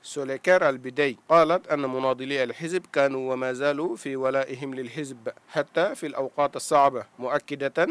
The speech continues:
أن هذا يدل على صدقهم وتكاتفهم من أجل النهوض ورفع راية الحزب عالية في كل الأوقات.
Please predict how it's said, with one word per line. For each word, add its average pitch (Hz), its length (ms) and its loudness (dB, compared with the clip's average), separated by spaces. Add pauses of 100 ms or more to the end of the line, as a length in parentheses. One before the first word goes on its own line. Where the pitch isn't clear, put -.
(120)
أن 139 160 -4
هذا 131 420 0
يدل 139 280 -6
على 127 240 -2
صدقهم 147 640 -8
وتكاتفهم 139 1120 -6
من 147 160 -6
أجل 135 240 -10
النهوض 135 460 -6
ورفع 131 560 0
راية 131 320 0
الحزب 165 400 -6
عالية 131 640 0
في 131 220 -10
كل 139 220 -8
الأوقات. 127 500 0